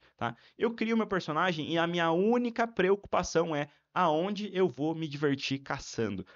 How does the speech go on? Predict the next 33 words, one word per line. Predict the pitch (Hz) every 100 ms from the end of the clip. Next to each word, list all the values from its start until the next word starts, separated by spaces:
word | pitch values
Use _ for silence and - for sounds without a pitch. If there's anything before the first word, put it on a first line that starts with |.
| - -
tá? | 107 -
Aí | 185 160
você | 175
fala, | 165 151 -
"Ah, | 156 214
Evodrael, | 208 180 180 170 151 131 123 110
mas | 113 123
tem | - 139 123
gente | 123 175 180 -
que | 196
gosta | 208 139 214 - 180
do | 147
R | 123 117
P | 117 113 98
G." | 95 92 - _ _ _ _ _ -
Tudo | 190 110 165
bem, | 220 170 185 143 110
mas | 120 120
concorde | - 156 156 143 143 170
comigo | 190 214 147 147
que | -
é | 160
a | 165
minoria. | 160 175 170 160 143 -
Hoje | 120 151 151
a |
maioria | 147 135 170 220 208 160 165
das | 156
pessoas | 170 - 127 135
estão | 135 139
preocupadas | 147 156 - 117 120 - _
no | 139 170
Tibia | 214 147 156